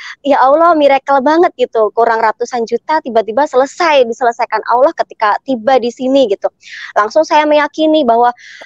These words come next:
eh, bener ya ada sebuah hadis kalau, eh, menjadi tamunya Allah itu seluruh biaya akan diganti. Karena saya baru tiba hari, apa,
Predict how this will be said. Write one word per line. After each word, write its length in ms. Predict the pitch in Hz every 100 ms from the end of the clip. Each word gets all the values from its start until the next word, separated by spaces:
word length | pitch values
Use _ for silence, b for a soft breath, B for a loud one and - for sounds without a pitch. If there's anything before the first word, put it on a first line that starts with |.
| -
eh, 180 | 233 226 202
bener 240 | 247 311
ya 300 | 262 269 285
ada 160 | 214 208
sebuah 340 | - 202 220
hadis 460 | 220 214 196 240 -
kalau, 300 | 190 190 226 B B -
eh, 100 | 208
menjadi 400 | 214 208 196 226
tamunya 400 | 220 202 214 190
Allah 220 | 190 208 381
itu 220 | - 269
seluruh 320 | - 202 214
biaya 320 | 190 196 214
akan 240 | 202 202 190
diganti. 480 | 185 190 180 - 254
Karena 380 | 185 196 311 -
saya 220 | 311 339
baru 220 | 262 247
tiba 560 | - 359 330 269 269 330 B B B -
hari, 640 | 269 269 262 262 254 254
apa, 260 | 269 -